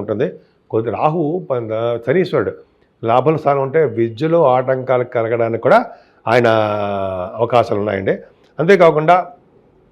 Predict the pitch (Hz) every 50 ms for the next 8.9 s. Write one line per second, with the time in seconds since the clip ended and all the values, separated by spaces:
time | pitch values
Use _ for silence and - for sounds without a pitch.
0 | _ - 113 95 92 98 107 120 143 156 131 160 180 170 147 139 135 123 127 147
1 | 175 - 107 104 90 92 90 - - 87 85 87 - - _ _ _ _ _ _
2 | _ _ _ - 214 180 143 143 139 147 160 165 165 147 - - 127 131 151 165
3 | 151 - - 156 151 151 147 180 226 233 120 113 110 113 123 131 147 139 143 151
4 | 151 160 175 175 - _ _ _ _ _ _ _ _ _ _ - 131 - - -
5 | 156 151 151 143 - - 147 147 147 147 143 143 135 139 131 135 - 135 131 156
6 | 147 135 143 143 160 127 123 127 131 131 127 131 - - 170 160 - 190 185 -
7 | _ _ _ _ _ - 220 220 185 151 123 120 110 101 101 95 92 87 85 87
8 | - _ _ _ _ _ _ _ _ - - 123 143 170 175 185 175 160